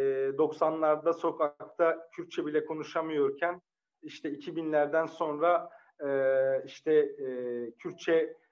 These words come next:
oyunlar, Kürtçe, işte her ne kadar yasal altyapısı olmasa bile devlet bir Kürtçe kanal aç-, açıyor. E, Berfin değindi ona, hani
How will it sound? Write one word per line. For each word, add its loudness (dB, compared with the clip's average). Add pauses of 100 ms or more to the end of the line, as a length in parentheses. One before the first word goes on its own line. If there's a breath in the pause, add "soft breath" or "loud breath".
oyunlar, 2
Kürtçe, 0
işte -2
her 2
ne -2
kadar 4
yasal 0
altyapısı 0
olmasa -2
bile -2
devlet 0
bir -8
Kürtçe -6
kanal -2
aç-, -8
açıyor. -4 (480 loud breath)
E, -4
Berfin -4
değindi -2
ona, -2
hani -8